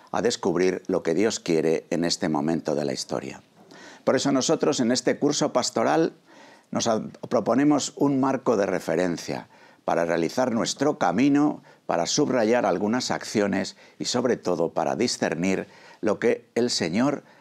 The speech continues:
nos está pidiendo en este momento de la vida eclesial y social. En el primer lado del marco aparece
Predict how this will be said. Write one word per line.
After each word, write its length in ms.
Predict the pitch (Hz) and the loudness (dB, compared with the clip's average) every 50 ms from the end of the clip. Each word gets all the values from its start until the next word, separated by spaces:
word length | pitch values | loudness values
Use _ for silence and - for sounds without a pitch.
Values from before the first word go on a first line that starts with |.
| _ _ | _ _
nos 220 | - 95 95 - 85 | -8 -6 -6 -4 -6
está 280 | - - - 120 107 | -6 -2 -2 -2 0
pidiendo 640 | - 98 80 78 92 92 87 85 82 90 87 87 85 - - - _ _ _ | 0 0 2 2 2 2 0 0 0 2 2 0 0 -4 -16 -20 _ _ _
en 160 | - - 87 | -8 -4 -4
este 200 | 110 110 - 135 | -4 -2 -2 -2
momento 500 | 107 101 87 87 92 92 87 - 98 90 | -2 0 0 0 0 0 0 0 -2 0
de 100 | 82 87 | 0 0
la 120 | 80 73 71 | 0 0 0
vida 460 | 80 113 123 120 123 123 117 - - _ | 0 0 2 2 0 0 -2 -4 -8 _
eclesial 840 | - 87 - - 73 73 - - 117 120 131 135 131 117 - - _ _ _ | -8 -8 -4 -4 -4 -2 -2 0 0 0 2 0 0 -2 -4 -8 _ _ _
y 80 | - | -8
social. 540 | - - 78 - - - 67 60 57 - - _ _ _ - - - - - - - _ _ | -8 -6 -8 -6 -4 -4 -4 -4 -6 -10 -16 _ _ _ -20 -20 -20 -20 -20 -20 -20 _ _
En 100 | - 101 | -2 0
el 100 | 107 107 | 0 0
primer 320 | 101 - 107 110 143 160 151 | 0 0 2 2 2 4 4
lado 280 | 151 151 147 147 143 | 2 2 4 2 2
del 180 | 120 107 101 95 | 4 4 2 4
marco 540 | 101 127 151 139 131 - - 127 127 127 120 | 2 2 2 0 -2 -2 0 2 4 4 4
aparece 640 | 107 - 98 101 120 127 123 - 143 127 117 - | 2 2 2 2 2 0 0 0 0 0 0 -2